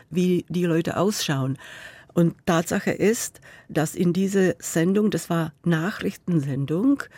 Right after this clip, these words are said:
wurde als erster interviewt Otaschik. Otaschik war Reformer, Wirtschaftsreformer, der auch in Exil war. Wirtschaftsreformer des Prager Frühlings, dann kam ich und dann kam Tomáš Baťa. Das ist der Inbegriff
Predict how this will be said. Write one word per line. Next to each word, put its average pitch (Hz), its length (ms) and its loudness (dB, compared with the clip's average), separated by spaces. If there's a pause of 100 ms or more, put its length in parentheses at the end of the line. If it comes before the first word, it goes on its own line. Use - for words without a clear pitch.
(360)
wurde 170 560 2
als 147 240 -4
erster 190 360 -2
interviewt 175 640 0
Otaschik. 165 680 -4 (300)
Otaschik 156 460 -2
war 151 380 -4
Reformer, 156 720 -2
Wirtschaftsreformer, 190 1040 -4
der 160 260 -6
auch 147 180 -6
in 196 180 0
Exil 202 440 -2
war. 202 240 -2 (840)
Wirtschaftsreformer 170 880 0
des 156 180 -4
Prager 139 360 -6
Frühlings, 202 560 0
dann 165 200 0
kam 143 300 -2
ich - 300 -4 (280)
und 156 200 -2
dann 175 240 2
kam 180 220 -2
Tomáš 185 380 -2
Baťa. 214 300 -4
Das 147 240 -6
ist 156 160 -10
der - 160 -6
Inbegriff 180 720 -2